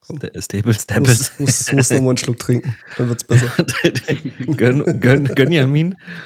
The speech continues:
Speaker 2: Ähm, genau, Staples, äh, wahrscheinlich am bekanntesten durch die, ist es Staples Arena oder Staples Stadion, Andi?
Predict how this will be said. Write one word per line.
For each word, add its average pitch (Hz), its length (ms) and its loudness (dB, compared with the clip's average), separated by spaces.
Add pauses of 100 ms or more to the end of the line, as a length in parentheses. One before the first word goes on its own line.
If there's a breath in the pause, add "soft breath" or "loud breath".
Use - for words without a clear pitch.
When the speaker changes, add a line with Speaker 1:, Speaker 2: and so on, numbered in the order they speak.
(260 loud breath)
Speaker 2:
Ähm, 113 1000 0
genau, 151 280 0
Staples, 214 520 -2
äh, 123 480 0
wahrscheinlich 123 600 -2 (240)
am 113 160 -2
bekanntesten - 840 -8
durch 131 260 -6
die, 117 240 -6 (100)
ist - 120 -10
es 120 140 -4
Staples 147 560 -2 (120)
Arena 107 680 -6
oder 202 140 -6
Staples 151 540 -8
Stadion, - 960 -12
Andi? 85 340 -10